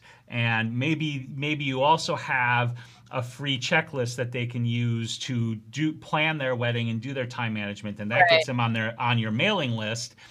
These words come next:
Speaker 1: And then with your mailing list, you can start, uh, sending them more tips about weddings and also promotions about your products and services. And then maybe they hire you as a wedding photographer, right? So, like,
Speaker 2: Right.
Speaker 1: that's an example of why your blog can be important as well.
Speaker 2: And having a blog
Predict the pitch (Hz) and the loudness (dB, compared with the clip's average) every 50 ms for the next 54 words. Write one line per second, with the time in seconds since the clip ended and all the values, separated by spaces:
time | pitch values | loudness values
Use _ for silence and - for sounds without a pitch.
0 | - - - - - 135 135 135 135 131 135 123 120 131 123 123 139 165 180 180 | -20 -20 -20 -12 -8 -4 0 0 0 0 0 -2 -2 -2 -2 0 0 0 0 0
1 | 160 147 131 127 127 127 123 - 131 120 127 131 120 - - 139 131 127 123 123 | -2 -2 -2 -2 -4 -4 -4 -8 -10 -8 -8 -8 -8 -6 -4 0 0 0 0 0
2 | 123 - - - - - - - - 123 120 120 113 113 113 117 - - - 151 | -4 -10 -16 -20 -20 -20 -20 -12 -2 2 4 6 6 6 4 0 -4 -2 0 0
3 | 139 135 131 127 127 120 120 120 123 139 156 165 165 165 - 165 127 123 127 123 | 2 2 0 0 2 2 4 4 4 4 2 0 0 -2 -2 0 0 0 0 -4
4 | - - - - - - - - - - - 117 127 123 120 120 120 127 123 117 | -8 -8 -8 -10 -10 -16 -20 -20 -12 -10 -4 2 4 4 4 4 2 2 2 2
5 | 117 113 110 110 117 120 120 - - - _ _ - - 147 147 143 139 135 135 | 2 0 0 -2 -2 -4 -6 -10 -16 -20 _ _ -8 -6 -4 -2 0 2 2 2
6 | 127 - 127 120 127 131 123 123 123 123 - 131 123 120 120 107 113 110 110 113 | 0 -2 -6 -4 -4 -2 0 0 0 0 -2 -2 -4 -4 -2 -2 -2 -2 -2 -8
7 | 117 - - 156 151 139 123 117 113 - - 127 117 120 - 165 160 135 123 - | -10 -4 -2 0 0 2 0 -2 -2 -4 -6 -6 -4 -2 -2 -2 -2 -2 -4 -4
8 | - 113 110 110 117 - - - - - - 123 123 123 123 123 123 123 123 120 | -4 -4 -4 -4 -6 -8 -12 -18 -20 -12 -6 -2 0 0 2 2 2 2 0 0
9 | 123 120 120 113 101 113 127 120 120 113 113 110 107 104 101 107 113 117 110 110 | 0 -2 -2 -2 0 0 0 2 2 0 0 -2 -4 -4 -6 -4 -2 -2 -2 -2
10 | 101 - 104 - 107 95 101 104 107 - - - - - 127 127 120 123 - 127 | -6 -8 -14 -12 -10 -10 -10 -12 -16 -20 -20 -20 -14 -10 -10 -10 -8 -4 -2 0
11 | 123 120 117 226 226 208 196 190 165 156 131 123 117 123 120 117 113 - 127 113 | 0 4 6 8 10 10 10 10 8 4 -2 -2 -2 0 0 0 0 0 -2 -2
12 | 110 - 117 120 113 113 113 113 107 101 110 110 107 107 104 - 113 107 104 107 | -2 -2 0 2 2 4 2 0 -2 -2 -2 -2 -2 -2 -4 -4 -6 -4 -4 -4
13 | 104 101 104 - 117 110 101 104 107 104 95 107 107 95 90 87 98 - _ _ | -6 -6 -6 -4 -6 -6 -6 -8 -12 -12 -10 -8 -8 -8 -8 -10 -12 -16 _ _
14 | _ _ _ _ _ _ _ - 262 233 226 226 220 214 - 220 - 247 240 262 | _ _ _ _ _ _ _ 6 8 8 8 6 2 -2 -2 2 4 4 4 4
15 | 269 247 220 196 185 185 185 180 175 175 165 | 2 2 0 2 6 8 10 10 10 8 6